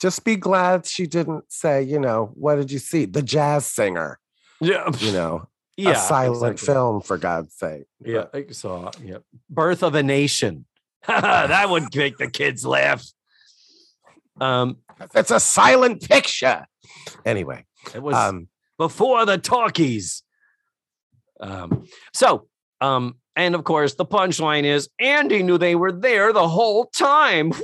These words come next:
Speaker 2: Whoa, caught. Okay. Thank you, B Story. Bye-bye. Let's wrap up this Joe and Dad thing, could we? Please and thank you.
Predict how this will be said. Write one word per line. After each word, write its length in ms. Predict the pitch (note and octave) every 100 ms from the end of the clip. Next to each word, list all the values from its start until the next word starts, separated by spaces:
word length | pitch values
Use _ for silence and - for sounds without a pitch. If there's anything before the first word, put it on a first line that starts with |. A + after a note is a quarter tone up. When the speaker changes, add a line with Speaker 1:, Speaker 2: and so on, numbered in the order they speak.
| B4+
Speaker 2:
Whoa, 1080 | D4+ C#4+ C4+ E4 F#4+ G#3+ F3+ D#3 E3+ D#3+ E3
caught. 920 | - A#3+ C4+ D#4 A#3+ F#3+ D4+ D#4 C#4+ - - _ _ _ _ _ _ - - _ _ - - - _ _ _ _ _ - -
Okay. 640 | A#2 C3+ D#3+ C#3+ C3 C3 C3 _ _ _ _
Thank 300 | C#3 D3+ F#3+
you, 120 | F3 C#3+
B 180 | C#3+
Story. 460 | C3+ - C3+ C3 C3
Bye-bye. 600 | B2 C3+ C#3 B2 A2+ B2
Let's 260 | A#2+ G#2+ -
wrap 240 | G#2+ A2
up 180 | C3+ C#3
this 180 | D3 C3+
Joe 320 | - B2+ A#2+
and 140 | B2+ B2+
Dad 260 | A2+ G2 -
thing, 200 | E2 C#2 _
could 220 | A2 F#2
we? 300 | G2 G2 G#2 _ _ _ _
Please 480 | - B2 A2+ A2+ - _ -
and 260 | C3 C3+
thank 340 | B2 G#2 F2+ -
you. 200 | A#1